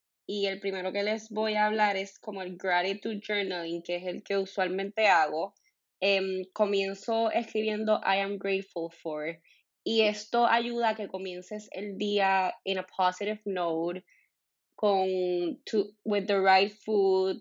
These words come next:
como que con este vibration y este agradecimiento por las cosas pequeñas que tenemos, rather than focusing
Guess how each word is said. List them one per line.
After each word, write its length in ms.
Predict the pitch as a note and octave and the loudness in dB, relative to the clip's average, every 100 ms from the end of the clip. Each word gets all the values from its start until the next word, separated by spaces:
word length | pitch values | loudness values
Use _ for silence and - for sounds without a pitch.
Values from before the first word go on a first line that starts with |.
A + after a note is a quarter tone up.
| - | -10
como 240 | G3+ G3 | -10 -10
que 140 | F3+ F#3+ | -8 -6
con 220 | F#3 F3+ | -4 -4
este 680 | F3+ - - G3+ G#3 G#3 G3 | -6 -6 -2 2 2 2 2
vibration 960 | G3+ F3+ F#3+ F#3 G3 - G3 G3 G3 | 0 0 0 0 0 -4 -4 -4 -4
y 180 | F#3 F3+ | -4 -4
este 460 | F#3 _ G3 G3+ - | -6 _ 0 0 2
agradecimiento 880 | G3 F#3+ F#3+ G3 - F#3+ F3+ F#3 G3 | 0 2 2 0 -4 -8 -8 -8 -8
por 160 | G3 F#3 | -4 -4
las 140 | F3+ - | -6 -6
cosas 300 | F#3 - G3 - | -10 -8 -12 -6
pequeñas 680 | G#3 G3 F#3+ F#3 F3+ E3+ F3+ _ _ _ _ - | -6 -2 -2 -2 -6 -10 -12 _ _ _ _ 0
que 460 | G3 F#3+ F#3 - - | 2 4 4 0 -2
tenemos, 520 | G3 G3+ F#3+ F3 E3+ | -2 0 -2 -4 -2
rather 380 | E3+ E3 F3 E3+ | -2 -2 -2 -2
than 220 | E3+ E3+ - | -4 -6 -2
focusing 800 | F#3 F3+ G3 - G3 G3 G3 | -2 -2 -6 -2 0 2 0